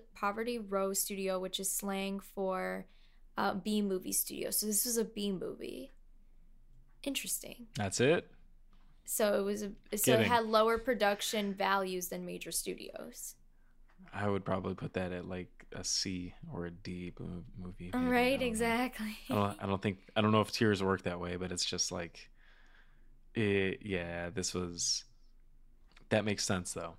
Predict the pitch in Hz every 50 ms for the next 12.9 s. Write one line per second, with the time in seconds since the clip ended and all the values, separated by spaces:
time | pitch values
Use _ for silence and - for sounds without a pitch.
0 | - - - 101 101 95 87 - 92 92 85 85 - - 82 80 78 - - -
1 | - - - - - - - - - - - - - - - 254 269 262 262 -
2 | - 254 269 311 - - 403 392 359 349 320 311 - - 311 302 285 277 277 269
3 | 262 247 247 - - 233 233 220 240 - - - - - - - - - - 233
4 | 240 226 220 214 208 208 208 214 214 220 214 208 208 - - - - - - -
5 | - - 233 214 220 - - 233 226 - - 226 220 220 220 226 226 220 - -
6 | - 202 208 202 - - 208 202 202 - - - - - - - - - 220 214
7 | 208 196 202 202 196 202 202 202 202 202 196 - - - - - - - - 208
8 | 196 190 190 196 - 208 196 190 185 190 190 190 196 185 185 190 190 185 185 185
9 | 180 196 196 196 196 196 190 175 - 190 190 190 196 196 202 - - 208 196 190
10 | 190 190 - - 202 190 185 185 190 190 185 190 190 190 190 180 - - 196 190
11 | 190 190 190 190 190 196 - 202 190 - - 202 196 185 202 196 - 190 190 190
12 | 190 190 202 196 - - - 208 202 - - 220 214 208 - 208 202 190